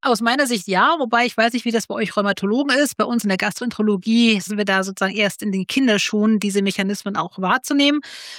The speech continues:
Bei uns in der Gastroenterologie ist es ja so, dass zum Beispiel das Mikrobiom, das Darmmikrobiom sich auch stark verändert. Das heißt, in der Pubertät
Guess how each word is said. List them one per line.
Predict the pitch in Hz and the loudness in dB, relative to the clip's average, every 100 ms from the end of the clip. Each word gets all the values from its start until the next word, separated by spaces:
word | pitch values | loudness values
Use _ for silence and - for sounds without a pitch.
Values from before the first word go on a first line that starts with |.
| - | -6
Bei | 240 | 0
uns | 262 | 2
in | 262 | 2
der | 226 | 2
Gastroenterologie | 240 - 302 269 277 262 269 | 2 0 0 2 2 2 0
ist | |
es | 247 | 2
ja | 247 214 | 0 0
so, | 240 | 2
dass | 247 226 - | 2 0 0
zum | 226 | -2
Beispiel | 208 | 0
das | 202 | 0
Mikrobiom, | 220 - - 185 185 214 277 | 0 0 -2 -2 0 2 2
das | 247 - | 0 -2
Darmmikrobiom | 175 196 240 247 233 220 220 226 | -2 0 0 0 -2 0 2 0
sich | 202 - | -2 -6
auch | 190 | -8
stark | - 185 180 | -2 -2 -2
verändert. | - 208 214 247 185 - - | -4 0 4 4 0 -6 -14
Das | 185 - | -14 -2
heißt, | 190 185 | -2 0
in | 214 | -2
der | |
Pubertät | 190 190 196 - 208 - - | -2 -2 -4 0 0 0 -4